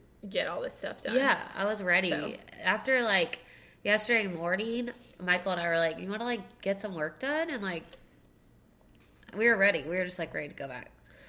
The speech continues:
Speaker 1: I was gonna get work done yesterday, and then our internet <coughs> stopped working.
Speaker 2: Oh, yeah. Is it back?
Speaker 1: Uh, yeah, it's back. So,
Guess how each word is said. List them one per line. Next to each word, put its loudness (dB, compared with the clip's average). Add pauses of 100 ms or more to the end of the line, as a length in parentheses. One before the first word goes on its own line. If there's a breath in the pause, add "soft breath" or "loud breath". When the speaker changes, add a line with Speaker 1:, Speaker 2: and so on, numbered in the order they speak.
(280 loud breath)
Speaker 1:
I 4
was 6
gonna 0
get 6
work 4
done 0
yesterday, 2
and -4
then -4
our -6
internet 6
<coughs> 12
stopped 0
working. -2 (920)
Speaker 2:
Oh, -6
yeah. -4
Is -8
it -12
back? -8 (600 loud breath)
Speaker 1:
Uh, 4
yeah, 2
it's -6
back. -4 (560 loud breath)
So, -6